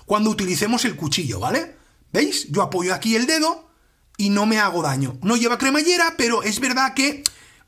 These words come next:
tiene un buen agarre, como ahora vais a ver, y el, el dedo queda aquí perfectamente planchado. Y luego, el hecho de que lleve el canto redondeado hace que no nos hagamos daño en el pulgar, como os digo.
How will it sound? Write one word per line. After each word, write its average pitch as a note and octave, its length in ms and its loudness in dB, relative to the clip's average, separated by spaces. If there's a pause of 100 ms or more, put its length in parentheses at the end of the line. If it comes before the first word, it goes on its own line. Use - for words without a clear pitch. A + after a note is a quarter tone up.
(160)
tiene C4+ 180 6
un B3+ 60 2
buen B3 160 2
agarre, A#3 280 2
como E3+ 160 0
ahora F#3 140 2
vais A3+ 220 0
a C#4 40 0
ver, D4 300 -2
y B3 380 0 (300)
el, F#3 300 0
el F3+ 180 0
dedo C4+ 300 2
queda A#3 320 0
aquí G#3+ 240 -2
perfectamente G3 800 -2 (200)
planchado. D#3 500 -2 (300)
Y A3 100 4
luego, D4 440 4 (140)
el F3+ 160 2
hecho A3+ 200 0
de A#3+ 100 0
que B3 120 0
lleve A#3+ 200 0
el F3 60 -2
canto G3 260 0
redondeado A#3 640 0
hace G3 300 -2
que F#3+ 100 0
no F#3 140 0
nos F#3 160 0
hagamos F3 320 0
daño F3+ 340 -2
en D#3+ 140 -2
el C#3+ 100 0
pulgar, C3+ 320 -2
como A#2+ 160 -2
os A2+ 80 -4
digo. F2 220 -12